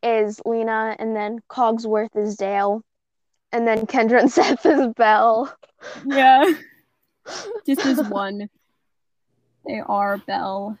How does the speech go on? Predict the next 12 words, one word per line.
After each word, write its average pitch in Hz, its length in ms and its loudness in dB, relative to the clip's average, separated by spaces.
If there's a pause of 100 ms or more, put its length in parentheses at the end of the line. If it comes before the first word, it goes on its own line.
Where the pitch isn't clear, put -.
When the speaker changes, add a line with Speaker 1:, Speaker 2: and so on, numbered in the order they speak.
Speaker 2:
together, 196 640 -6 (100)
and 233 140 0
then 220 360 -2
Speaker 1:
Together. 254 140 -10
Speaker 2:
Grandpa 208 400 -2
Sorensen 196 920 -4
is 202 300 -6
the 202 100 -4
Beast. - 460 -10 (1040)
Speaker 1:
Kill 480 200 -4
the 453 240 0
Beast! - 640 2